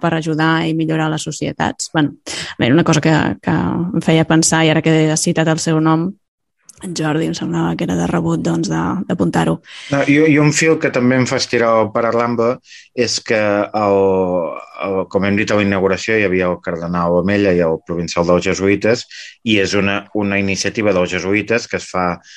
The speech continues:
Speaker 2: al Museu Diocesà, que és de l'Arquebisbat, i això també es va destacar en la presentació, és a dir,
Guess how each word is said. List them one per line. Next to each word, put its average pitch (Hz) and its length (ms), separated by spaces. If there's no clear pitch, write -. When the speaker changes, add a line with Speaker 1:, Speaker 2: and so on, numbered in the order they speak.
Speaker 2:
al 92 500
Museu 92 320
Diocesà, 95 560
que 117 140
és 92 100
de 90 80
l'Arquebisbat, 85 720
i 104 60
això 95 200
també 107 220
es 95 80
va 101 80
destacar 92 480
en 98 80
la 87 100
presentació, 87 540
és 80 100
a 85 60
dir, 82 160